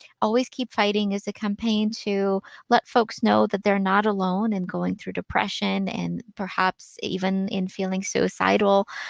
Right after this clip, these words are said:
Jared shared his own story of going through depression and is encouraging folks to talk about their struggles and to see a mental health professional if they need additional support. And so it's a way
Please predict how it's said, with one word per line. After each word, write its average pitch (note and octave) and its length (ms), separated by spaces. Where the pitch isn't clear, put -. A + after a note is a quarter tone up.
Jared G#3 320
shared G3 300
his F#3+ 200
own G#3 200
story G#3+ 520
of G3 200
going G#3 260
through - 140
depression G3+ 680
and G3 460
is G#3+ 140
encouraging G#3+ 600
folks G3+ 320
to - 140
talk - 320
about G3+ 280
their F#3 140
struggles - 580
and F#3+ 280
to F#3+ 400
see - 220
a G#3+ 40
mental G#3 280
health - 240
professional F#3+ 680
if F#3 200
they F3+ 180
need F3+ 220
additional F#3 560
support. - 580
And A3 120
so A#3 120
it's A#3 180
a A#3+ 80
way A#3+ 320